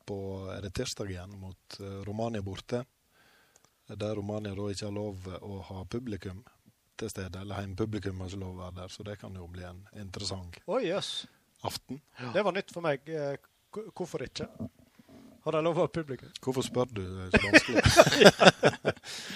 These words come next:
Speaker 1: Nei, det var en eller annen straff de fikk for et eller annet, men, eh,
Speaker 2: Ja.
Speaker 1: men i alle fall så må den gå uten heimpublikum.
Speaker 2: Riktig. Kanskje vet han Frode det også. Vi får se om vi husker å spørre han når vi skal prate mer med han.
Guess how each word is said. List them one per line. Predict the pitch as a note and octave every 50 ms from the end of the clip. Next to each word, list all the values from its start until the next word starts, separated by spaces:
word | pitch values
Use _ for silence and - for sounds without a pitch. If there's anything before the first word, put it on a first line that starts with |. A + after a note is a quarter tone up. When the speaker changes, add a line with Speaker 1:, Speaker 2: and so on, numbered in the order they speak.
| - - -
Speaker 1:
Nei, | A2+ A2+ A#2 A#2 A#2 A2+
det | A2+ A#2 A2+
var | A2+ A#2 A#2 A2+ A2+
en | A2
eller | A2+ A#2 A2 G#2 G#2
annen | G#2 G#2 G#2+ G#2+ G2
straff | - - A2+ G#2 - -
de | G#2+ F#2+
fikk | - - F#2 E2+ - - -
for | - G#2 F#2+ F#2 F#2 F2+
et | E2+ F2+ F2+ - -
eller | F#2 F2+ F#2
annet, | F#2 F2 F#2+ G2
men, | G2 F#2+ F#2+ F#2+ F#2+
eh, | F#2 F2+ F2 F2 F2 - D#3+
Speaker 2:
Ja. | D3 C3 - - _ _ _ _ _ - -
Speaker 1:
men | - G#2+ G#2
i |
alle | G#2+ G#2+ G#2
fall | G#2 A2 G2+ F#2
så | F#2 - - G#2 G#2 G#2 G2+ F#2
må | G2+ G#2
den | G#2 G#2+ G#2 G#2+
gå | G#2+ A2 A2 G#2+ A2
uten | G#2 G2+ A2 G#2+
heimpublikum. | G#2 G#2+ G2+ F#2+ G#2+ G#2+ G2+ F#2+ F#2 E2 F2 E2+ - - _ _ _ _ _ _ _ _ _ _ - - - - - - - - - - - -
Speaker 2:
Riktig. | - D3 G3 A#3 - - A#3+ A#3 B3 - - _ _ - - - - -
Kanskje | - - G#3 A3 G#3 G3 G3 G#3 G3+ F#3+
vet | G3+ G3+ -
han | G3+ F#3
Frode | - - G3 F#3+ F#3+ G3
det | - F#3 F#3
også. | F3+ F3+ F3+ F3+ - D#3+
Vi | D3+ D#3
får | - E3+ D#3
se | - F3
om | E3+
vi | D#3+ D#3
husker | C#3 D#3 D#3 - - D#3
å | D#3 D3+ C#3 B2+
spørre | - - C#3+ C#3 D3 D3
han | C#3+
når | C3+ B2
vi | B2 B2 B2 B2 A#2
skal | - - B2
prate | - C3+ C3 - - C#3
mer | C3+ C#3 C3 A#2+
med | B2 A#2+ A#2+
han. | C#3 B2